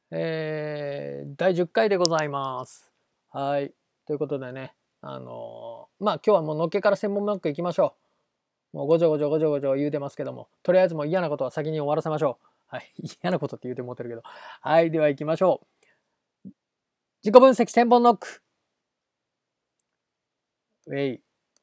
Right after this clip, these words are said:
今気づいたんですけど、専門ノックですよね。専門ですよね。俺多分千本って言っちゃってますよね。普通に千本ノックだったらも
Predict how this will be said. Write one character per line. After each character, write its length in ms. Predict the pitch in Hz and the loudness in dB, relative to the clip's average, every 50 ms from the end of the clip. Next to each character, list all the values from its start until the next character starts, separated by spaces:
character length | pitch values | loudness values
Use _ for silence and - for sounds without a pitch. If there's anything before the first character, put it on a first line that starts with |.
| _ _ - _ _ | _ _ -20 _ _
今 200 | - 247 294 285 | -2 -2 -2 0
気 100 | - 202 | 0 -2
づ 120 | 170 175 175 | 0 0 0
い 60 | 160 | 0
た 100 | 143 127 | -2 -6
ん 40 | 123 | -6
で 80 | 110 | -10
す 60 | - | -12
け 100 | - 117 | -14 -14
ど、 80 | 104 98 | -14 -12
専 480 | - - - 226 254 277 285 294 285 285 | -12 -4 -2 0 0 0 0 -2 0 0
門 340 | 294 294 285 277 277 277 | 0 -2 -2 -4 -4 -4
ノ 120 | 277 277 240 | -4 -4 -4
ッ 40 | - _ | -6 _
ク 80 | - | -10
で 100 | 127 110 107 | -10 -10 -10
す 100 | - - | -12 -18
よ 60 | - | -20
ね。 160 | - - - _ _ _ _ | -20 -20 -20 _ _ _ _
専 460 | _ - 247 254 247 226 202 156 135 | _ -2 0 0 0 -2 -6 -6 -4
門 260 | 151 220 269 233 156 120 | -2 -2 -2 -2 -2 -6
で 100 | 107 104 | -10 -12
す 100 | - 123 | -14 -18
よ 80 | - - | -20 -20
ね。 160 | 135 139 _ _ | -20 -20 _ _
俺 160 | 156 151 156 - | -6 -6 -4 -4
多 100 | 175 151 | -4 -6
分 100 | 143 165 | -6 -8
千 400 | - - 233 254 262 220 147 127 | -4 -4 -2 -2 -2 -4 0 4
本 220 | 208 262 285 247 | 4 4 4 2
っ 40 | 185 | -2
て 140 | - - 110 | -8 -12 -14
言 80 | 113 113 | -14 -10
っ 40 | |
ち 80 | - - | -8 -8
ゃ 40 | 131 | -8
っ 20 | |
て 80 | - 117 | -8 -10
ま 100 | 120 120 | -12 -12
す 80 | - | -14
よ 60 | - 110 | -16 -20
ね。 100 | 117 _ _ _ _ _ _ _ _ _ _ 131 | -20 _ _ _ _ _ _ _ _ _ _ -20
普 140 | - - | -20 -20
通 200 | _ - 240 240 | _ -4 -4 -2
に 200 | 226 226 220 208 | -2 -2 -4 -4
千 380 | - - 208 208 202 202 202 185 | -4 -4 -4 -2 -2 -4 -4 -2
本 240 | 185 190 190 190 185 | -2 -2 -2 -2 -4
ノ 80 | 180 | -6
ッ 40 | 156 | -6
ク 80 | - 156 | -6 -8
だ 100 | 123 117 | -8 -8
っ 60 | - | -10
た 120 | _ - | _ -20
ら 60 | 117 117 | -20 -20
も 220 | 120 120 113 | -20 -20 -20